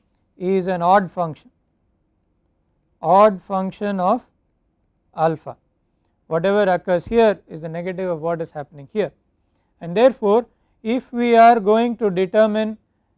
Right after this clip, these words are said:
the Fourier series of the impulse function, in that Fourier series we will have only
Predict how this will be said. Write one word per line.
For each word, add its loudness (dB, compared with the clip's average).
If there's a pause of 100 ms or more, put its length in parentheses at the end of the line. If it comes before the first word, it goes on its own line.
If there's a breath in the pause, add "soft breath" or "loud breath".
(180)
the -6
Fourier -2
series -4
of -4
the -4
impulse -4
function, -6 (340)
in -6
that 4
Fourier 2
series -4
we -2
will -2
have 2
only -4